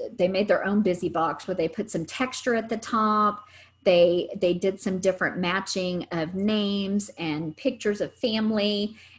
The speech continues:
and they did some matching of shapes, and you can just work on that. Now, um, I don't expect all of y'all to make something like that, but if you do, I will ask you to send me a copy 'cause I think this is totally cool. And I'm definitely not that creative, but if you've got,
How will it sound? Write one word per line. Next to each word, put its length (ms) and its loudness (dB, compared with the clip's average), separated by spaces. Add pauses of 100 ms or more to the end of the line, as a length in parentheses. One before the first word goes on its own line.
and 180 0
they 120 2
did 200 -2
some 160 -4
matching 420 -6
of 100 -6
shapes, 640 0
and 180 -6
you 80 -2
can 320 -6 (140)
just 280 -8 (260)
work 380 0
on 180 -2
that. 280 -6
Now, 380 2 (140)
um, 480 -2
I 80 2
don't 180 6
expect 540 0
all 140 4
of 120 2
y'all 200 4
to 180 2
make 260 0
something 420 0
like 260 0
that, 180 2
but 80 2
if 180 2
you 80 2
do, 540 4
I 100 4
will 340 2
ask 320 -2
you 200 0
to 240 -2
send 320 -2
me 140 0
a 60 0
copy 460 -2
'cause 160 -10
I 80 2
think 240 -6
this 220 -6
is 100 -8
totally 380 -2
cool. 500 -2 (300)
And 100 -4
I'm 140 0
definitely 340 2
not 260 2
that 200 0
creative, 600 0
but 140 2
if 220 -6
you've 180 -6
got, 380 4